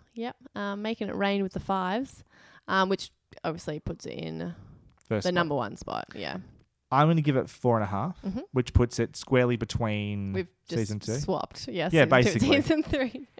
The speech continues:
Speaker 2: Um,
Speaker 1: Yeah.
Speaker 2: because, yeah, I wanna separate a little bit from season two for the reasons I said earlier about why I think season two is better,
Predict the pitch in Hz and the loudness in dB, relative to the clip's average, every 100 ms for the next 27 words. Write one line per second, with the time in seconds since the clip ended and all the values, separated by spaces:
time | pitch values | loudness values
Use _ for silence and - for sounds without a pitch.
0 | 339 - - 143 139 131 131 131 - 135 | -14 -14 -2 6 8 8 2 -4 -6 2
1 | 139 - 151 147 143 131 131 - - _ | 2 6 8 10 8 6 2 -2 -4 _
2 | _ _ _ _ _ _ _ _ - 127 | _ _ _ _ _ _ _ _ -8 0
3 | 123 117 151 185 208 190 160 131 135 131 | 2 4 4 2 2 4 4 6 4 4
4 | 127 123 113 113 117 - 113 113 135 131 | 0 -2 -2 2 0 0 -2 2 2 2
5 | 123 110 113 104 101 101 98 92 98 95 | 0 0 0 0 0 -2 -2 -4 -2 -2
6 | 92 107 101 95 95 95 - 160 160 151 | -4 -8 -8 -8 -8 -8 0 2 4 2